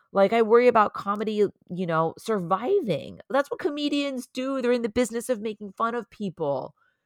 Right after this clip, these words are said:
And I know that sometimes people think it crosses the line, but back to what I said in the intro, then don't pay attention to it. We don't have to send that person off to Mars to think about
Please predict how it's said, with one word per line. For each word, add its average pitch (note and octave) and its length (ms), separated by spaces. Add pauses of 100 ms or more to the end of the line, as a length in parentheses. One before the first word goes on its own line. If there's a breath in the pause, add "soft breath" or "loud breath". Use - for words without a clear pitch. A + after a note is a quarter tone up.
(240)
And A#3 140
I A3+ 80
know A3+ 200
that A3+ 140
sometimes G3 460
people F3+ 560
think E3+ 220
it - 80
crosses F#3+ 420
the E3+ 120
line, G#3 400
but F3 220
back F3+ 240
to G#3+ 80
what G3+ 100
I G3 80
said G3 180
in F3+ 120
the F#3 100
intro, G#3+ 520 (300)
then G#3+ 320
don't F#3 260
pay G#3+ 160
attention F#3+ 580
to D#3 180
it. - 120 (340 soft breath)
We A3+ 120
don't B3 180
have A#3 380
to G3 260 (180 loud breath)
send G#3+ 360
that G#3 180
person G#3 400
off F#3+ 260
to G#3 120
Mars F#3 800 (340)
to F3+ 200 (100)
think A3+ 180
about F#3+ 300